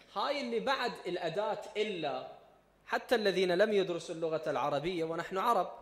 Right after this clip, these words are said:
نفقه المعنى، جوهر المعنى نفهمه، يمكن نفهمه، كلش طبيعي. الله تبارك وتعالى لا يحب للإنسان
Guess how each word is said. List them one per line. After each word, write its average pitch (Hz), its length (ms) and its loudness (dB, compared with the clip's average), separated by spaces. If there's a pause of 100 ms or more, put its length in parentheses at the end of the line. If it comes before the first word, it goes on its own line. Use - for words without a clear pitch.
(300)
نفقه 202 380 2
المعنى، 127 440 0 (540)
جوهر 202 520 4
المعنى 220 340 2
نفهمه، 226 680 -2 (360)
يمكن 208 280 -4
نفهمه، 147 400 -8 (200)
كلش 214 200 -4
طبيعي. 135 360 -6 (1900)
الله 226 360 2
تبارك 254 460 2
وتعالى 214 600 2
لا 220 280 4
يحب 190 920 2
للإنسان 180 960 4